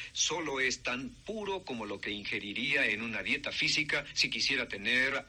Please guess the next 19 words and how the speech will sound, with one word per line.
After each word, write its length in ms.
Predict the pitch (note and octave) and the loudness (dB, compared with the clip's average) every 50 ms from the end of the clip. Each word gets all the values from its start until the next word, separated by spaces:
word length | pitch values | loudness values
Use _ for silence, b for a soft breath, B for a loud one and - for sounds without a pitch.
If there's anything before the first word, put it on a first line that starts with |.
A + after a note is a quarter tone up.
| - - | -10 -4
altos 400 | - B2+ B2+ C3 A#2 A#2+ A2+ A2+ | -2 -2 -2 -2 -4 -6 -8 -6
niveles 480 | G#2 F#2+ F#2+ F#2+ A2+ B2 B2 A#2+ A#2+ A#2 | -8 -10 -4 2 2 2 2 2 -4 -4
de 80 | G#2 | -4
salud 320 | F#2 - - F#2+ G#2 A2+ G2 | -6 -4 -6 -6 -6 -8 -8
física 500 | - - - - - - D3 D3 C#3 C3 | -2 2 4 4 4 4 2 2 2 0
y 100 | B2+ A#2+ | 0 0
energía. 480 | A2 A2 G2+ F#2+ - - - E2+ - B B B B B | -2 -2 -4 -4 -4 -4 -4 -6 -6 B B B B B
Absolutamente 600 | D3+ E3 E3+ F#3 F#3+ A3 - F3+ F3 F3+ E3 F3 | 2 2 4 2 2 0 0 0 0 2 2 0
importante. 600 | E3+ D#3 D#3+ D3+ C#3+ - G2 E2+ E2+ E2 F2+ B B B B B | -2 -2 -6 -6 -4 -4 -6 -6 -6 -10 -10 B B B B B
Alimente 440 | C3+ D3 D#3+ F3 G3+ G#3 - F3+ | 0 0 4 4 2 4 4 2
su 140 | E3 - C#3+ | 2 2 2
mente 380 | B2+ B2 C#3+ E3+ E3+ D#3 E3+ - | 2 0 0 0 0 -2 -6 -4
con 220 | - A#2+ G2+ F#2+ | -4 -6 -6 -4
libros, 500 | G2 A2 D3+ D3 D3 - - - - - B B B B | -2 0 0 0 -2 -4 -2 0 0 0 B B B B
alimente 380 | - B2+ C3 C3 C#3+ C#3 C#3 | 0 0 0 0 0 -2 0
su 100 | - - | -2 0
mente 260 | A#2 A#2 B2 - - - | 0 -2 -2 -2 -2 -4
con 200 | - G#2+ G2 F2+ | -4 -6 -2 2
cintas, 460 | - - C3 B2 A2+ - - - | 4 4 4 4 2 0 -2 -2